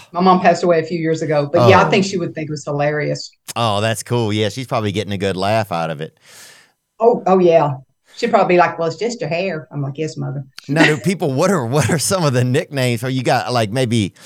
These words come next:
Speaker 2: I was trying to think of something, maybe Billy Ray Punzel, maybe, or I'm trying to think of
Speaker 1: <laughs> I like that one, Billy Ray Punzel. I think I probably started mine before he had his. No, it's just, it's just, it's just the tail. Everybody knows me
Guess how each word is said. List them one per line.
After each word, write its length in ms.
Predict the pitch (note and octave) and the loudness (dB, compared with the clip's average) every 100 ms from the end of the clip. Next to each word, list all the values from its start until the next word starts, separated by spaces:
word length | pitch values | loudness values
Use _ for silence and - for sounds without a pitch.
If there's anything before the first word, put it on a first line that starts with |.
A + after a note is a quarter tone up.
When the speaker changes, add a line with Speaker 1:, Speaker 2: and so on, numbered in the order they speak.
| - - | -20 -10
Speaker 2:
I 80 | - | -4
was 120 | A#2 A2 | -2 -2
trying 280 | B2 A2 F#2+ | 0 0 0
to 60 | |
think 180 | A#2+ G#2 | -2 -2
of 80 | F#2 | -4
something, 220 | A#2+ F2 | -4 -2
maybe 200 | A2+ G2+ | -2 0
Billy 320 | F2+ C3 B2 | 0 2 4
Ray 220 | A2+ A2+ | 4 2
Punzel, 640 | - - C3 C3+ B2+ B2 C3 | 0 -2 0 0 0 -2 0
maybe, 420 | C3 C#3 C3 C3+ | 0 0 0 0
or 60 | A2 | 0
I'm 120 | G2 | -2
trying 180 | C3 A#2+ | -2 -2
to 60 | G#2 | -2
think 300 | B2 A2+ G2+ | -4 -2 -2
of 200 | F#2 - | -4 -2
Speaker 1:
<laughs> 40 | F4 | 0
I 1040 | E4 E4+ D#4+ G4 F#4 A#4 - C5+ - D4+ | 2 2 2 2 0 -2 0 0 2 4
like 240 | C#4+ C4+ A3+ | 6 6 4
that 180 | G3+ | 4
one, 140 | E3 F3+ | 4 0
Billy 180 | G#3 G3 | 0 -2
Ray 140 | F#3 | -4
Punzel. 400 | F#3 E3 D#3 C#3+ - - - | -6 -6 -6 -8 -14 -20 -10
I 100 | - | -6
think 220 | G3+ A3+ A3 | -4 -2 0
I 140 | F#3+ | 0
probably 260 | - G3+ F3+ | 0 0 0
started 220 | A3 F#3+ | 0 0
mine 140 | G3 G3 | 2 0
before 200 | F#3 F3+ | -2 0
he 140 | G3+ | 2
had 160 | G3 G3+ | 2 4
his. 360 | A3 F3 - _ _ - - - | 2 -2 -6 _ _ -20 -20 -2
No, 200 | F3+ F#3 | 4 6
it's 180 | G#3 G#3 | 6 6
just, 220 | A3+ G#3+ | 4 4
it's 160 | G3 F#3+ | 4 6
just, 140 | G#3+ G3+ | 4 4
it's 160 | G3 | 2
just 160 | G#3 G#3 | 0 -2
the 80 | G#3+ | 0
tail. 220 | F#3+ D#3+ | 2 4
Everybody 600 | G#3 A#3 A3+ G#3+ G#3 F#3+ - | 6 6 6 6 4 0 0
knows 460 | F3+ G3 G3 G3 | 0 2 0 -4
me 280 | D#3+ D#3 | -4 -6